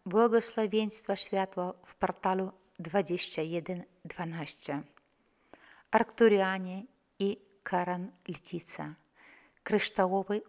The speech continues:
uzdrowiciel wibracyjny. Taki dzisiaj piękny przekaz dla nas wszystkich, żeby nie zapominali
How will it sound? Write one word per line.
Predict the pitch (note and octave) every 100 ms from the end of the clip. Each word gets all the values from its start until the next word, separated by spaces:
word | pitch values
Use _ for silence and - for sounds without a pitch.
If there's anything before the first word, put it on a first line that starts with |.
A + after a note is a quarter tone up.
| -
uzdrowiciel | E3+ - E3 D#3+ F3+ F#3 - -
wibracyjny. | E3 E3 E3 - D#3+ C#3+ D3+ D#3+ D#3 _ _ _ _ _ _ _ _ _ _ _ _ _ _ _ _ _ _ _ _ _ _ _
Taki | - A#3+ A3+ F#3+ G3+
dzisiaj | D#3+ F#3+ F#3 F#3+ F#3 B3 _
piękny | - G3+ G#3 G3+ - G3+ -
przekaz | - - F3 - F#3 F3+ - _ -
dla | F3 G3 F#3+ F#3 -
nas | G3 F#3+ G3+ - -
wszystkich, | - - F#3 - - - F3+ - _ _ _ - - _ - _ F#3+
żeby | F#3 F3+
nie | G3
zapominali | G3+ A3+ A3+ G#3+ G#3+ G#3 F#3 E3 F3